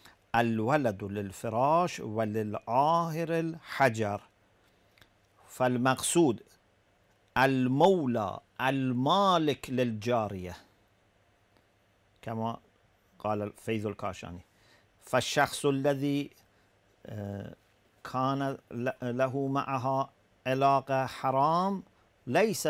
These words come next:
صاحب الولد. صاحب الولد من كان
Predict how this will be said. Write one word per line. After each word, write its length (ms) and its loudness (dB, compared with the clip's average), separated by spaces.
صاحب 480 -4
الولد. 440 -16
صاحب 380 -6
الولد 340 -2
من 220 -8
كان 400 -6